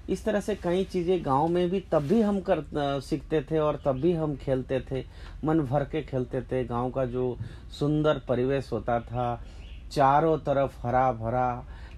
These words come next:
खेत होता था, चारों तरफ बड़े बड़े पेड़ होते हैं और इतने नेचुरल, अम, सीनरी गांव का होता था, इतना फ्रेश वेजिटेबल्स गांव में मिलता है, इतना फ्रेश फ्रूट्स मिलता है गांव में।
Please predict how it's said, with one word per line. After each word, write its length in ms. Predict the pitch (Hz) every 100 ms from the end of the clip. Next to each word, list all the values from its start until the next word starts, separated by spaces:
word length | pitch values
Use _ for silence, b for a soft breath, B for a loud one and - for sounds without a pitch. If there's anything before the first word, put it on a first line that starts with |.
| -
खेत 320 | - 143 139
होता 340 | 127 117 117 113
था, 240 | 113 113
चारों 380 | 113 127 135 131
तरफ 260 | 131 131
बड़े 220 | 120 120 120
बड़े 200 | 120 117
पेड़ 380 | - 120 127
होते 280 | 120 117 -
हैं 360 | 117 110 110 113 B B B
और 160 | 135 139
इतने 360 | 127 147 143 131
नेचुरल, 680 | 120 110 139 127 127 127 123 B B B -
अम, 680 | 107 107 104 107 107 110 117 104
सीनरी 480 | - 117 127 123
गांव 300 | 113 107 113
का 120 | 113 107
होता 380 | 110 - 107
था, 340 | 104 113 107 -
इतना 320 | 127 120 127
फ्रेश 720 | 117 - 127 131 131 127 110 -
वेजिटेबल्स 840 | 107 110 113 120 104 104 107 104 123
गांव 320 | 117 107 113
में 160 | 110 107
मिलता 400 | 107 101 - 107
है, 120 | 107
इतना 320 | 101 120 113
फ्रेश 960 | 101 - - 127 131 135 135 131 127 113 - - - -
फ्रूट्स 540 | - 131 139 131 - 123
मिलता 300 | 117 104 113
है 180 | 110 107
गांव 260 | 104 107
में। 320 | 110 113 113